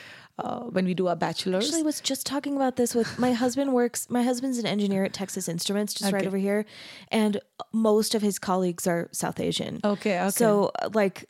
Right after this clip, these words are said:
Speaker 1: Yeah.
Speaker 2: he was just, my husband was just telling me this a couple of days ago, <laughs> like,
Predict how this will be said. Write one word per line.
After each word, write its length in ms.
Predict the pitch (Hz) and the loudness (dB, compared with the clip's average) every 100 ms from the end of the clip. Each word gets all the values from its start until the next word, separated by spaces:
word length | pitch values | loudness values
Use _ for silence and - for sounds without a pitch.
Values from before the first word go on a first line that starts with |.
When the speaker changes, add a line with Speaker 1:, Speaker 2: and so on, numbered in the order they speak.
| - | -2
Speaker 1:
Yeah. 320 | 185 165 165 - - | -2 -2 -6 -6 -4
Speaker 2:
he 180 | 220 | 0
was 140 | 233 226 | 2 2
just, 300 | 247 226 - | 0 -2 0
my 140 | 226 | 2
husband 280 | 220 226 226 | 2 2 2
was 100 | 208 | 2
just 100 | - - | 0 -4
telling 200 | 214 196 | -2 0
me 100 | 180 | 0
this 180 | 180 | 0
a 40 | - | -2
couple 260 | - 185 | -4 -2
of 80 | 170 | 0
days 220 | 196 220 | 2 2
ago, 320 | 226 - - 196 | 2 2 2 4
<laughs> 40 | |
like, 200 | 247 175 | 4 4